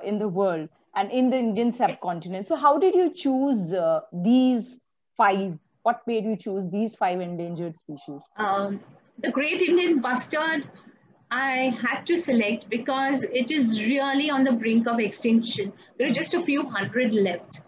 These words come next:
Speaker 1: Hmm.
Speaker 2: And then, uh, the others I selected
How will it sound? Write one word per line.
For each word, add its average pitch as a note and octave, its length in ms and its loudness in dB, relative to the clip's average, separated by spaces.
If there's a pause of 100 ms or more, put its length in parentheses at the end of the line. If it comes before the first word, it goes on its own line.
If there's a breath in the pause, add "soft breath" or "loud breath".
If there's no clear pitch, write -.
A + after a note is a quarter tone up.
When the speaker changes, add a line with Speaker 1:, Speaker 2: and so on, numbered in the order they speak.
(220)
Speaker 1:
Hmm. F3 220 -10 (160)
Speaker 2:
And D4 280 2
then, D#4+ 240 2
uh, A#3+ 360 0
the C#4+ 200 0
others E4+ 440 2 (160)
I B3 420 0
selected B3+ 720 -2